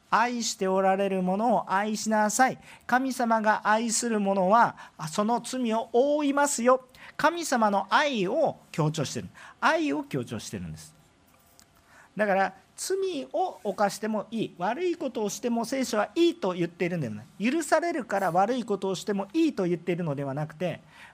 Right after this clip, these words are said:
悪いことをしてしまう人だから、それでも愛しますよということを言っているわけです。でもまた不倫して出て行ったらもうこれは目も当てられませんが、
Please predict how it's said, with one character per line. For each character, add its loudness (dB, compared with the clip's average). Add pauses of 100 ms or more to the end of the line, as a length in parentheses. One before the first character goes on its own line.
(100)
悪 2
い 2
こ -2
と -2
を 0
し -4
て -2
し -2
ま 6
う 0
人 -4
だ 2
か 0
ら、 0 (160)
そ -4
れ 2
で 2
も 0
愛 -2
し -2
ま 2
す -4
よ 2
と 0
い 4
う 0
こ -4
と -4
を 2 (240)
言 -4
っ -4
て -8
い -2
る -4
わ -2
け -14
で -14
す。 -20 (1800)
で -10
も -6
ま -2
た 0
不 -2
倫 0
し -6
て -6
出 0
て 0
行 0
っ -18
た -2
ら 2
も 0
う -8
こ 2
れ 4
は 0
目 2
も 2
当 0
て -4
ら -4
れ -4
ま -6
せ -4
ん -6
が、 -6